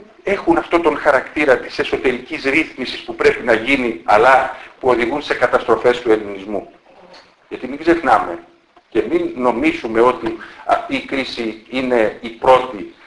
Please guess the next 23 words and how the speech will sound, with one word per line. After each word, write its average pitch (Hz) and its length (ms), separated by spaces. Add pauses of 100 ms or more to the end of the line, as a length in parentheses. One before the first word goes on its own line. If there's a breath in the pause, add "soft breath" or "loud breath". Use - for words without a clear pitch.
(180 soft breath)
ή 139 180
έστω 139 420
ότι 123 200
θα 120 160
είναι 120 160
η 113 40
τελευταία. 110 640 (1040 soft breath)
Αν 175 280
δούμε 175 220
το - 120
χίλια 160 220
οκτακόσια 151 480
ενενήντα 113 300
επτά, - 500 (1040)
είναι, 151 460 (440)
συμβαίνει 214 580
εκεί, 214 340 (1160)
το 220 60
ίδιο 214 420
με 220 200
τώρα. 214 280 (3250)
Στο 117 200
όνομα 156 460